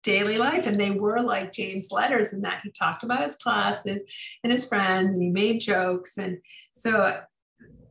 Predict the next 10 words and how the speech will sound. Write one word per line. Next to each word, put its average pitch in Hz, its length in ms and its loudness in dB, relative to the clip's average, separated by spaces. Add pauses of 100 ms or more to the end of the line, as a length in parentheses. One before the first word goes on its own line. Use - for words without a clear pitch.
(680)
but 208 240 -2
for 220 140 0
that 240 340 2
son, 214 340 0
yes, - 320 -4
I'm 175 180 -6
getting 190 320 -4
those 180 200 -4
kind 180 220 -4
of 165 80 -8